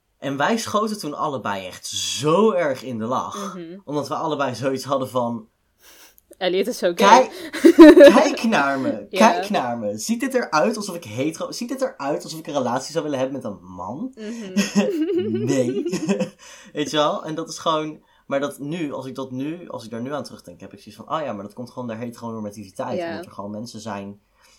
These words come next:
Speaker 1: Kijk, ik denk minder heteronormatief. Ik herken stereotypes,
Speaker 2: Ja.
Speaker 1: queer stereotypes,
Speaker 2: Uh-huh.
Speaker 1: omdat ik zelf daaruit ben gebroken. Maar er zijn
Speaker 2: Ja.
Speaker 1: mensen die hetero zijn, die nauwelijks mensen in hun omgeving hebben die gay zijn. En dan is het misschien dus wel, "Oh ja, mijn oom, die is homo, ja, die zie ik
Speaker 2: Mhm.
Speaker 1: één keer per jaar op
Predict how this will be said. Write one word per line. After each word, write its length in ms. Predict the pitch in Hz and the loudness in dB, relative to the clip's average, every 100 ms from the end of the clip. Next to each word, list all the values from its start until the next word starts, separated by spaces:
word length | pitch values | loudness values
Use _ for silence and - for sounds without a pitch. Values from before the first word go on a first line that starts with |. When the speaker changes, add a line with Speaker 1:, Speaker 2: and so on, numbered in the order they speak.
| _ | _
Speaker 1:
Kijk, 240 | 107 101 - | -12 -12 -10
ik 380 | 156 156 113 | -10 -10 -10
denk 280 | 113 120 117 | -6 -6 -6
minder 360 | 113 117 120 113 | -6 -4 -4 -6
heteronormatief. 840 | 117 113 117 113 110 107 110 107 | -8 -10 -12 -10 -10 -12 -14 -14
Ik 220 | 117 120 | -16 -12
herken 680 | 113 110 - 123 123 117 - _ _ _ _ _ _ | -10 -10 -8 -10 -10 -14 -18 _ _ _ _ _ _
stereotypes, 1000 | - - 113 113 120 107 - 107 104 101 | -18 -12 -10 -8 -8 -10 -12 -14 -12 -10
Speaker 2:
Ja. 200 | 208 175 | -8 -6
Speaker 1:
queer 160 | 165 104 | -8 -12
stereotypes, 720 | - 117 113 110 110 110 196 185 | -12 -14 -12 -14 -12 -8 -6 -6
Speaker 2:
Uh-huh. 240 | 160 190 - | -10 -12 -8
Speaker 1:
omdat 280 | 131 127 139 | -6 -6 -8
ik 160 | 135 | -10
zelf 560 | - 135 131 120 - - _ | -6 0 0 -2 -12 -20 _
daaruit 480 | 127 123 139 139 | -6 -6 -4 -6
ben 120 | 127 113 | -6 -12
gebroken. 460 | 107 104 101 - | -12 -10 -10 -10
Maar 100 | 107 | -12
er 60 | 107 | -8
zijn 140 | - 170 | -6 -4
Speaker 2:
Ja. 60 | |
Speaker 1:
mensen 360 | 127 127 - 107 | -6 -10 -12 -12
die 260 | 107 107 - | -10 -12 -12
hetero 420 | 107 - - 117 | -10 -10 -8 -10
zijn, 400 | 113 101 98 110 _ _ _ | -10 -14 -16 -18 _ _ _
die 160 | 107 | -8
nauwelijks 600 | 107 98 147 139 104 - | -6 -4 -4 -4 -8 -12
mensen 340 | 104 104 - - | -14 -14 -14 -16
in 100 | 98 | -16
hun 140 | 98 | -16
omgeving 460 | 101 - 98 95 90 | -16 -14 -14 -14 -16
hebben 200 | 90 95 | -18 -18
die 80 | 92 | -16
gay 220 | 101 104 | -12 -12
zijn. 280 | 95 90 87 | -12 -16 -16
En 80 | 87 | -18
dan 140 | 87 | -18
is 100 | 101 | -18
het 80 | 101 | -18
misschien 280 | 101 - 95 | -20 -20 -20
dus 140 | 95 | -16
wel, 120 | 101 101 | -12 -10
"Oh 160 | 110 | -8
ja, 120 | 107 | -10
mijn 240 | 104 104 104 | -10 -12 -12
oom, 320 | 117 135 110 | -10 -10 -10
die 140 | 95 95 | -14 -20
is 120 | - | -14
homo, 380 | 104 113 101 95 | -12 -10 -12 -14
ja, 120 | 104 | -14
die 140 | 101 | -10
zie 100 | 98 | -6
ik 140 | 98 175 | -6 -6
Speaker 2:
Mhm. 60 | |
Speaker 1:
één 140 | 95 208 | -10 -12
keer 140 | 202 | -16
per 200 | - 202 | -16 -12
jaar 160 | 196 | -10
op 0 | 202 | -4